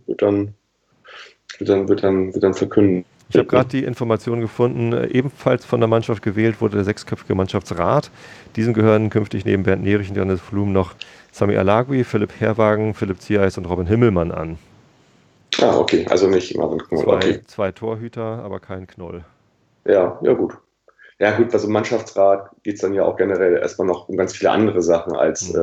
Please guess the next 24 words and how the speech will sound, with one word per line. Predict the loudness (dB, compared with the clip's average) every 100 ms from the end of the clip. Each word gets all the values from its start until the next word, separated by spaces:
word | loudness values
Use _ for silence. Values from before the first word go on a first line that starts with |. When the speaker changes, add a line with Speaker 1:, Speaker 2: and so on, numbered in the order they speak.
| 2
Speaker 1:
äh, | 2
dass | -2 0
die | 0
auch, | 2 0 _
äh, | -8 -4 -4
spielen | -2 0 2 2
sollten | 2 0 -2
oder | -2 -2 0
regelmäßig. | 0 0 -2 -2 -4
Es | -6
geht | -4 2
eher | 2
darum, | 4 2 2 2
so, | 2 2 -2 -20 -20 -20 -8
äh, | -2 -2 -2
wie | 0
halten | 0 0 -4
die | -6
den | -2
Laden | 2 2 0
zusammen | -6 -4 -2 -2 -2
und, | -4 -4
und, | -4 -4 -4
und | -4 -6 -8